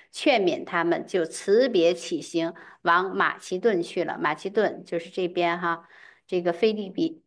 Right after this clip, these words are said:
<clears throat> 腓立比和帖撒罗尼迦这一带，走遍了这一带，用许多话劝勉门徒，然后来到了希腊。希腊就是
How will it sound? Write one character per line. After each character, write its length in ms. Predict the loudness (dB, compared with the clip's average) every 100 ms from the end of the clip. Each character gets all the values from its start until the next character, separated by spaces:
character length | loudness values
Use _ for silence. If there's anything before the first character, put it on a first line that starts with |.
| 2
<clears throat> 240 | 2 2 2
腓 100 | 4
立 140 | 4
比 180 | -2 -2
和 200 | 0 -2
帖 180 | 0 -2
撒 160 | 0
罗 140 | 0 0
尼 160 | -2
迦 260 | -2 -2 -2
这 80 | -4
一 100 | -6
带， 240 | -6 -6 -10 -20 _
走 300 | 4 6 6
遍 260 | 6 4 6
了 140 | 4
这 160 | 6 4
一 200 | 4 2
带， 420 | 2 2 0 -2
用 200 | 2 2
许 380 | 0 -6 -2 2
多 260 | 6 6 6
话 420 | 4 2 2 -4 -18 -20 _ _
劝 340 | -4 2 4
勉 320 | 4 2 0 0
门 240 | 0 0
徒， 300 | -2 -2 -2
然 360 | 0 2 2 2
后 280 | 4 2
来 280 | 2 0 0
到 220 | 0 0
了 160 | 0 -2
希 380 | -8 -8 -2 2
腊。 400 | 2 0 -4 -20
希 300 | -18 -6 -2
腊 340 | 0 -2 -4 -10
就 160 | -8
是 200 | -6 -8